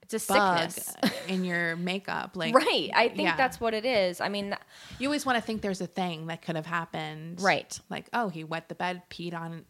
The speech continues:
Speaker 2: <laughs> you know, bumped his head <laughs> and killed an animal. This was a clear, <laughs> you know what I mean? It's like, as long as I can get through childhood without doing those three things, I might be okay.
Speaker 1: I mean, I think it's why, you know, conspiracy theorists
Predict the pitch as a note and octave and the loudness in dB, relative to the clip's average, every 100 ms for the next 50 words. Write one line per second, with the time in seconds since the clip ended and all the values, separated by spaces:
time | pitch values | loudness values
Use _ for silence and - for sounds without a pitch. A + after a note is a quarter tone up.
0 | - - - - D4+ - C#4+ C#4 - G#3 | -20 -18 -16 -2 2 6 8 6 6 4
1 | A3+ A#3+ B3+ - G#3 C#4 C4+ A#3+ - - | 4 -2 -4 2 4 4 4 2 6 6
2 | - - - F5 F#5 - - C#5+ C#5 F#4+ | 6 0 2 6 6 6 0 -2 0 -2
3 | - F4 D#4 D4+ D4+ D4+ A#3+ F3+ D#3+ G3 | 0 0 2 0 0 0 0 -2 -2 -4
4 | - D4 - G3 G3 A#3+ A3 C4 - C4 | -4 -4 -2 -6 -6 -2 0 0 0 -2
5 | B3+ D#4 B3 A3 A3 G#3+ G#3 G#3 F#3+ G#3 | 2 4 6 6 4 0 -2 -2 -2 -2
6 | A#3 B3+ C#4 C#4 A#3+ C#4 - C4+ C#4 C4 | -2 0 -2 -4 -4 -4 -4 -4 0 2
7 | C4 C4+ B3+ A#3+ A#3+ B3+ B3 A#3 A#3 A3+ | 2 2 -2 0 -2 -2 -4 -2 -4 -6
8 | G#3+ G#3+ G#3 G#3 F#3+ F#3+ F3+ F3+ F3+ - | -6 -6 -4 -4 -4 -4 -4 -4 -6 -6
9 | E3+ E3+ F#3+ F3+ E3+ G#3 - _ C4 C#4 | -6 -6 -8 -10 -10 -12 -14 _ 4 6
10 | C#4+ D4 D#4 D#4+ D#4 - A3+ A3+ A3+ A3+ | 4 2 0 0 -2 -4 2 6 6 4
11 | A3 A3 - _ _ _ _ _ _ _ | 2 -2 -6 _ _ _ _ _ _ _
12 | _ _ _ _ - G3+ F#3+ F#3 G#3 G3 | _ _ _ _ -6 0 2 2 0 -4
13 | - F3 G3+ - F#3+ F3 E3 D#3+ D#3+ - | 0 0 0 -2 -4 0 2 2 0 -4
14 | - | -10